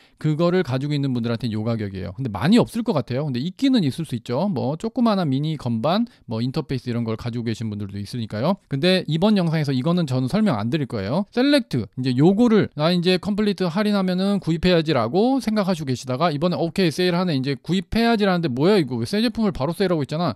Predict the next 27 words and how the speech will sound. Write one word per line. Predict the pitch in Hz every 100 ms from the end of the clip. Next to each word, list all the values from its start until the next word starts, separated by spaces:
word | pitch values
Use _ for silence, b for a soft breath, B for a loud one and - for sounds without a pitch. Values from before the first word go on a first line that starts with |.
| b
뭐야 | 170 233 202
나 | 277
허탕 | 285 262 254
친 | 226 202
거야?" | 220 233 b
아닙니다. | 127 190 175 120 175 - b
이걸로 | 165 220 226
구입하면 | 175 170 165 165
조금 | 220 269 240
더 |
저렴해요. | 175 131 147 208 180
그래도 | 156 147 117 160 226
당연히. | 139 143 123 139 233 b b
그래서 | 127 120 180
요거 | 131 117
이백 | 117 143 160
달러죠. | 127 117 131 202 -
그래서 | 117 120 175
셀렉트를 | 190 226 233 220
가지고 | 180 131 131
계신 | 127 120 117
분들은 | 110 104 147 113
요걸로 | 104 127 139
이제 | 107 95
업데이트를 | - 113 - 110
하시면 | 151 156 131
됩니다. | 104 92 92